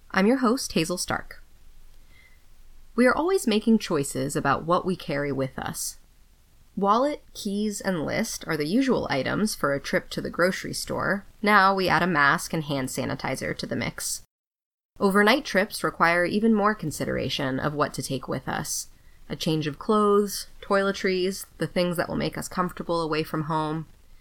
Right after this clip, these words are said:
And a move from one home to another, no matter how close, always requires the greatest consideration. What is worth moving a long distance and holding on to? These days,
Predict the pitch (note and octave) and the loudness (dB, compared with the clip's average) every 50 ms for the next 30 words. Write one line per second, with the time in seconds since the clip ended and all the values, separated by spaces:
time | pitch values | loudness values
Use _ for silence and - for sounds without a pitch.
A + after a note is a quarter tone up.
0 | - - - - - - - - - - F3+ F3+ F#3+ G3+ G#3 B3 D4 D4+ B3 F#3+ | -20 -20 -20 -20 -20 -20 -20 -12 -6 -2 0 4 6 6 8 8 8 8 6 4
1 | E3+ - - D#3 D#3+ E3+ E3+ E3+ E3 D#3+ D#3 D#3+ D3+ D3+ C#3 - C#3+ C3+ C3 C3 | 2 0 -2 -2 0 2 2 2 2 2 0 -2 -2 -2 -2 -2 -2 -2 -2 -2
2 | B2 A#2+ - A#2+ C3 F#3 G3 F#3 F#3 F3+ F3 E3+ D#3+ D#3+ D#3+ E3 - A3+ B3+ C#4 | -2 -4 -2 -2 -2 -2 -2 0 0 2 4 4 4 4 2 0 2 0 0 0
3 | - - D3+ C3 - D3 - - - - - - A#3 B3+ C4 C4 B3 - - - | -2 -4 -4 -4 -4 -4 -6 -8 -8 -6 0 2 4 4 4 4 2 0 -2 -2
4 | - F3 D3+ D3 D3 C#3+ - - C#3 C#3 - D#3 D3+ D3+ D3+ C#3+ - - - - | 2 2 2 2 2 -2 -2 -6 -8 -6 -2 -2 -2 0 0 -2 -4 -6 -8 -8
5 | D3 C#3 - - C3 A#2+ A#2 - - C3+ - - - - - - - - _ _ | -6 -6 -4 -4 -4 -4 -4 -4 -4 -6 -6 -8 -8 -8 -10 -12 -14 -20 _ _
6 | _ _ _ _ _ _ _ _ - - E3 G3 A#3 C4+ C4 B3+ A3 A3+ A#3+ A3 | _ _ _ _ _ _ _ _ -6 0 2 4 4 4 2 2 0 0 0 0
7 | - - A3 A#3 B3 A#3 A3 F3 D3+ C#3+ C#3+ D3+ D#3+ E3 E3+ F3 E3 F3 F3+ - | 2 2 4 4 6 4 4 2 2 0 0 0 2 2 2 2 0 -2 -2 -2
8 | - - C#3+ D3+ D#3+ - - - D3+ D3 E3 E3+ F3 F3+ F#3 G3 A3 A#3+ A3 - | -4 -6 -6 -8 -8 -8 -6 -6 -4 -2 -2 0 0 2 4 4 4 4 4 2
9 | - - - - - - - - - - - - - - - - - F#3+ A3+ C4 | -2 -8 -10 -12 -16 -18 -20 -20 -20 -20 -20 -20 -20 -20 -20 -6 0 4 6 6
10 | C#4 C4 - - C#3 C#3 B2+ - - - - | 6 4 2 -2 0 0 -2 -2 -4 -8 -10